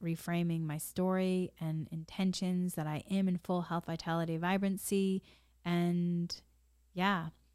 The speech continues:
Um, and then, and now I walk and run,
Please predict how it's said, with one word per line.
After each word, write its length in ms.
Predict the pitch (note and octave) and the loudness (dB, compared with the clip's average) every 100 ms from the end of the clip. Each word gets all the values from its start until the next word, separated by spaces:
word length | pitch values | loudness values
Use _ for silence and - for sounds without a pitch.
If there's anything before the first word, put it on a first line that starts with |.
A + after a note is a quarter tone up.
| _ _ _ _ | _ _ _ _
Um, 460 | F3 F3 F3 F3 F3 | -2 0 0 0 0
and 140 | F3+ | 0
then, 540 | F3+ F3+ F#3 F#3 F#3+ G#3 _ _ _ - | 0 0 2 0 -2 -6 _ _ _ -6
and 160 | F3 F3 | 0 0
now 360 | E3+ F3 F#3 | 0 0 0
I 220 | E3+ E3+ E3+ | 0 0 -2
walk 500 | E3 D#3 E3 F3+ - | -2 -2 -2 -4 -6
and 200 | D3+ D#3+ | -6 -2
run, 460 | F3 F3+ F3+ F3+ | -2 0 -2 -4